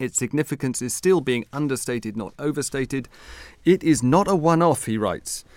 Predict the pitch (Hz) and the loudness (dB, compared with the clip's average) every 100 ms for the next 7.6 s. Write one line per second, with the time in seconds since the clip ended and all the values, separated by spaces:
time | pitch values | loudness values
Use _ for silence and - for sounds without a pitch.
0 | - - - 104 104 - 127 - 127 127 | -20 -20 -10 -8 -6 -4 -4 0 0 0
1 | 117 - - - 190 220 202 127 131 135 | -4 -8 -4 2 4 4 2 -2 -2 -4
2 | - 127 123 117 120 117 117 - 143 185 | -6 -2 0 2 2 2 -2 -6 -4 -2
3 | 151 131 - 113 - - 196 147 113 135 | 0 0 0 -4 -4 -4 -2 0 0 -2
4 | - - 123 - 202 190 143 - 143 123 | -4 -8 -8 -4 -2 0 -2 -2 -2 0
5 | 127 - 117 113 123 139 151 131 120 113 | -2 -4 -6 -6 -4 -2 -2 -4 -4 -2
6 | 135 135 127 117 107 - 185 117 104 127 | 2 2 2 -2 -8 -6 -4 -4 -2 0
7 | 120 113 110 127 123 123 | 0 -2 -6 -8 -6 -6